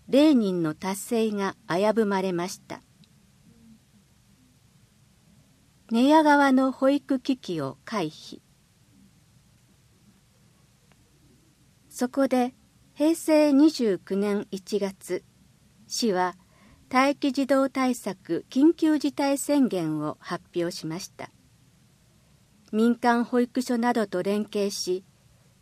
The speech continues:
市待機児童ゼロプランに取り組んだ結果、平成二十九年四月一日時点で待機児童ゼロを達成し、四年連続となりました。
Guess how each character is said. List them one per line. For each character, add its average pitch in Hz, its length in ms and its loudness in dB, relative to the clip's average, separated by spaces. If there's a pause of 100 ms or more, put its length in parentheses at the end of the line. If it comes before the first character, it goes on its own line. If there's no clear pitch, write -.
市 - 420 -8 (320)
待 277 220 0
機 285 200 -4
児 294 160 0
童 160 400 -4 (140)
ゼ 196 180 2
ロ 311 120 2
プ 311 140 -6
ラ 277 140 0
ン 175 100 -2
に 147 120 -2
取 202 240 -2
り 226 40 -6
組 208 240 -4
ん - 20 -8
だ 135 120 -10
結 - 240 -18 (120)
果、 147 180 -12 (760)
平 285 220 2
成 277 340 2
二 262 160 4
十 185 280 -6
九 - 180 -8
年 175 340 -4 (240)
四 - 200 -8
月 254 300 -4
一 269 280 -6
日 277 320 -4
時 254 160 -8
点 170 300 -6
で 147 200 -12 (720)
待 240 220 2
機 - 180 -2
児 254 160 -2
童 165 400 -2 (220)
ゼ 277 180 2
ロ 254 160 2
を 151 80 -2
達 160 220 -14
成 165 320 -8
し、 - 360 -8 (720)
四 208 160 2
年 247 380 4
連 269 240 6
続 277 260 -2
と 262 140 0
な 233 160 2
り 226 80 0
ま 214 160 -2
し - 140 -14
た。 196 200 -16